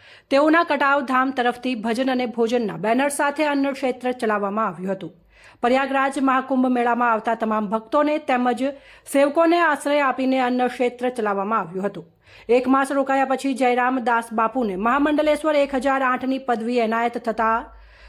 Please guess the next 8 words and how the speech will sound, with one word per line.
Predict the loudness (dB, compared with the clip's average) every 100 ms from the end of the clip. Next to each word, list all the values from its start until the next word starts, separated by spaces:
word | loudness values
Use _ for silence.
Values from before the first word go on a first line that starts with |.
| -2
તેઓ | 2 2 2
શ્રી | 0 -2
કટાવ | 0 -2 0 0 0
ધામ | -2 -4 -2
ખાતે | -4 -2 -4
પરત | 0 0 0 -4
ફર્યા | -6 -4 -4
હતા | -6